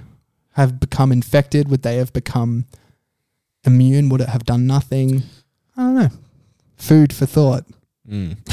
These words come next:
Speaker 2: And it's interesting, like, um, is Sam the younger brother?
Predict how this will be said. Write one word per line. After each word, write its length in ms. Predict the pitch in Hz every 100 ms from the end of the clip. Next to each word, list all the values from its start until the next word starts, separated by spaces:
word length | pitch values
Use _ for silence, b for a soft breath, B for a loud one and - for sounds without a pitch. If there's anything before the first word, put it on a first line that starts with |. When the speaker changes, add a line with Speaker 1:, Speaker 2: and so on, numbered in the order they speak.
| - B B B - 679 698 719 - - - -
Speaker 2:
And 140 | 123 127
it's 80 | 131
interesting, 300 | 117 123 110
like, 280 | 101 -
um, 320 | 104 98 90 76
is 140 | 113 117
Sam 320 | - 107 120
the 80 | 123
younger 240 | 110 110
brother? 340 | 101 104 151